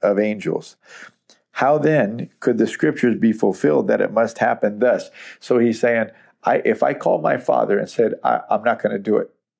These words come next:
rescue me,'" he said, "my Father would send more than twelve legion of angels to get me out of here." He said, "But if I don't go through with this, how will the scriptures and the prophecies and salvation be fulfilled?" See, but notice this, Peter's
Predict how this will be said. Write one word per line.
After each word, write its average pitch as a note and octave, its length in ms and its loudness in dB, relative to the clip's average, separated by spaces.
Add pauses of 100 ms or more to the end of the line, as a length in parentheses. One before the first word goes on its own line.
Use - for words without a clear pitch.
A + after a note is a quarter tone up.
(120)
rescue A#2+ 460 0
me,'" G#2 160 -4
he A2+ 120 0
said, A2+ 220 -2
"my B2 200 0
Father A#2 360 0
would G#2+ 180 -4
send G2+ 340 -2
more G2+ 160 0
than F#2+ 180 -8
twelve A#2+ 360 0
legion A2 380 -2
of G2+ 100 -2
angels F#2 500 -2 (440)
to - 120 0
get G2 260 0
me A#2+ 160 0
out A#2 180 2
of G2 100 -2
here." F#2+ 300 2 (160)
He G#2+ 140 -2
said, G#2+ 300 -2 (320)
"But A#2 120 2
if A2+ 120 -4
I A#2+ 80 4
don't B2+ 220 -2
go A#2 120 2
through C3 260 0
with D#3 140 2
this, A#2+ 220 -2 (160)
how B2 240 -2
will C3+ 200 0
the C#3 140 0
scriptures - 720 -4
and G#2+ 80 -18
the G#2 60 0
prophecies B2 720 -4
and - 140 -14
salvation A2+ 640 -2
be B2 120 2
fulfilled?" C#3+ 600 0 (340)
See, - 200 0
but A#2 180 0
notice E3+ 320 0
this, B2 280 -2
Peter's E3+ 580 0